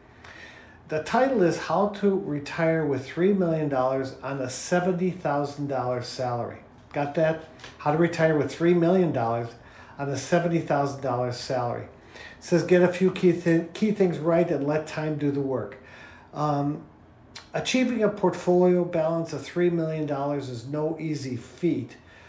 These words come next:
Uh, this usually doesn't happen by accident. If you earn seventy thousand dollars a year, some of the lofty retirement numbers you hear might seem daunting, but there are a number of ways to get to three million as long as you can be both patient and consistent.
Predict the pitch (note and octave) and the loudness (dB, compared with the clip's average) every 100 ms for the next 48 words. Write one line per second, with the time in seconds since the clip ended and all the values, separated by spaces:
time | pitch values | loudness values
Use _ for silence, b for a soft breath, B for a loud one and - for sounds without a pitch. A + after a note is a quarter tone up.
0 | B B C3 C3+ C#3 C#3+ F3+ F3+ D#3 E3 | B B -8 -8 -6 -4 0 2 2 0
1 | C#3 D#3 D#3 D#3+ C#3 D3 C#3 C3 C3+ C3+ | 2 0 0 -2 -4 -6 -6 -6 -4 -2
2 | C#3+ D3+ - A2+ G2+ - - B B B | -2 -2 -6 -10 -12 -18 -20 B B B
3 | B C#3 F3+ E3+ E3 D3+ - - F3+ E3 | B -2 2 4 2 -4 -4 0 0 2
4 | D#3+ E3 D#3 C3+ C3+ D3 D#3 D#3 C3 B2+ | 0 0 -2 -4 -4 -2 0 0 -2 -4
5 | C3+ E3 D3+ C#3 B B B B - F3 | -2 0 0 -4 B B B B -2 2
6 | F3 D3+ D3 D3 D#3 D#3+ - C#3+ C#3 - | 2 2 2 2 0 -2 -4 -6 -4 -2
7 | D#3+ D3+ C#3 C#3+ C#3+ C#3+ B2 C#3 C3 B2 | -2 -2 -6 -6 -4 -2 -2 -2 -4 0
8 | F#3 D#3+ D3+ B B - F#3 F#3+ - - | 2 2 -2 B B -2 0 0 0 2
9 | F#3 F3+ C3+ D#3+ D#3 F#3 F3 C3 B2+ D#3 | 4 4 2 2 4 2 0 -2 -2 0
10 | F3 E3+ F3 F#3+ G3+ F3 F3 F3 F3+ D3+ | 2 2 2 2 2 4 4 2 0 -2
11 | E3 - - F3+ F3 E3 E3 E3 C#3 C#3 | -2 -4 -4 2 2 4 2 2 0 -2
12 | D3 F3+ F3+ D3 D3+ - C#3 D3 C#3 C3 | -2 0 0 0 -2 -2 -2 0 0 0
13 | B2 - E3+ E3+ F#3 F#3+ D3+ C#3 C#3 B2 | -2 -2 0 2 0 -2 -2 -2 -6 -6
14 | - C#3+ - A2 | -4 -4 -4 -8